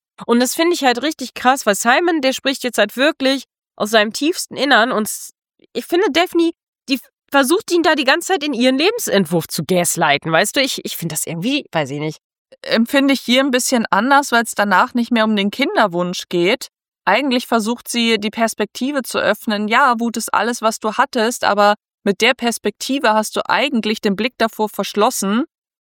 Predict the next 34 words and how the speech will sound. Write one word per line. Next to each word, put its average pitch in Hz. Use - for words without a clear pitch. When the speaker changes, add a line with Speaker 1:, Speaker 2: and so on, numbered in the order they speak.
Speaker 2:
was 214
du 240
darüber 208
hinaus 196
eigentlich 170
hast -
und 180
hattest. 156
So, 180
also 180
im 202
Endeffekt 262
hat 226
sie 254
ja 226
einen 220
Punkt, 311
wenn 196
sie 202
jetzt -
sagen 208
würde, 226
was 208
an 196
der 196
Stelle 190
gerade 190
nicht 190
passiert, 240
aber 190
es 196
ist -
das, 202
was -